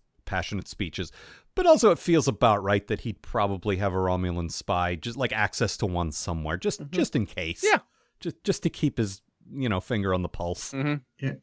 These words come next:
Speaker 3: it is kind of interesting that he has two, I don't know, people, housekeepers, I guess, but they're both in the Tal Shiar, or were in the Tal Shiar.
Speaker 1: Well,
Speaker 3: It's
Speaker 1: I, I,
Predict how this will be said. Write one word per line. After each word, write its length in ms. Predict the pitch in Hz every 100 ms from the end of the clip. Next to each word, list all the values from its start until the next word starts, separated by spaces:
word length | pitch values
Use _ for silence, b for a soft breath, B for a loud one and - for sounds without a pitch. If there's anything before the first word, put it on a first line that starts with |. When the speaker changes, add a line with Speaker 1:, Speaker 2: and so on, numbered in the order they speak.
| -
Speaker 3:
it 120 | 147
is 120 | 185
kind 240 | - 151 139
of 80 |
interesting 380 | 131 123 - 107
that 100 | 95
he 60 | 98
has 200 | 98 98
two, 600 | - 110 104 101 98 98 - _ _
I 60 | 95
don't 80 | 92
know, 100 | 90
people, 420 | 104 101 92 87 - -
housekeepers, 720 | 101 110 - 139 135 151 151
I 100 | 156
guess, 320 | 156 170 170 -
but 200 | - 104
they're 140 | - 104
both 440 | 101 113 104 -
in 140 | - 104
the 140 | 101
Tal 240 | 101 110 104
Shiar, 600 | 101 104 107 117 139 139 -
or 160 | 107
were 300 | 92 101 104
in 140 | 117 123
the 60 |
Tal 220 | 120 127 123
Shiar. 460 | 123 131 127 135 B B B B B B _ _ _ _ _ -
Speaker 1:
Well, 180 | 330 208
Speaker 3:
It's 260 | 123 - - -
Speaker 1:
I, 120 | 240 - - _ _ -
I, 160 | 196